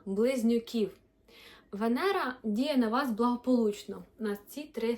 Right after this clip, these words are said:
знаки повітряні. А, включається тут такий аспект, який дає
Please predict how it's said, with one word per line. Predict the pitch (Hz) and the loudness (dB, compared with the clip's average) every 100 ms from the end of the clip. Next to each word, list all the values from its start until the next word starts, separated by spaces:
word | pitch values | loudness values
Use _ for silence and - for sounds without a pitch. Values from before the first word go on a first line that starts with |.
| - | -6
знаки | 208 202 175 - - | -6 -6 -6 -16 -10
повітряні. | 190 190 - 175 185 - - - - - - | -6 -6 -8 -12 -14 -18 -20 -20 -20 -20 -10
А, | 202 190 - - | -6 -6 -8 -16
включається | - 262 262 311 311 277 262 | -6 -6 0 2 2 0 -4
тут | 233 262 | -8 -6
такий | 247 254 262 - | -6 -4 -6 -6
аспект, | 233 - 359 453 - - | -8 -6 -2 -2 -2 -6
який | 233 226 - 320 339 - - - | 0 0 -2 -8 -8 -12 -20 -12
дає | 208 220 247 277 | 0 2 2 -2